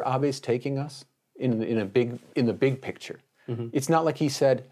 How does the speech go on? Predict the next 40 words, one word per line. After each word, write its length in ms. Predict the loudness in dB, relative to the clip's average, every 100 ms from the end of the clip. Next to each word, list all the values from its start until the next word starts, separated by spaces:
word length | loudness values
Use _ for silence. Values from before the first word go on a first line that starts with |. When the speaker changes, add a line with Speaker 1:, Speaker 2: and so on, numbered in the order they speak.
| _
Speaker 1:
"These 260 | 2 4 4
are 60 | 4
the 80 | 2
three 220 | 2 2
things 260 | 2 0
I 80 | 2
want 240 | 2 0 -2
to 60 |
get 260 | -4 -6 -4
done." 300 | -8 -8 -12 _ _ _ _ _
And, 320 | -4 -4 -4 -12 -20 _ -20
uh, 80 | -20 -20 _ -12
he, 180 | -4 -2
he's 260 | 0 2
never 300 | 4 4 6
actually 320 | 4 2 -2
been 240 | 0 0 0 -8 _ _ _
very 160 | 2 2
clear 260 | 2 2
about 200 | 6 4
that. 200 | 4 2
He's 240 | 0 -4 0
had 260 | 0 0
hundreds 480 | 2 2 4 4 2
of 100 | -2
ideas. 640 | -2 -8 -8 -6 -8 -14 _ -20 -20 _ _ _ -20 _ -10
So 380 | 2 4 4 -2 _ _ _
they, 340 | -6 4 6 6
what 260 | 4 4
they 100 | 4
like 240 | 4 4 2
to 100 | -2
do 260 | 2 2
is 140 | 2 0
to 180 | -2 -2
set 220 | 2 4
up 120 | 4
a 60 | 0
schedule 480 | 2 2 2 2
of 120 | 0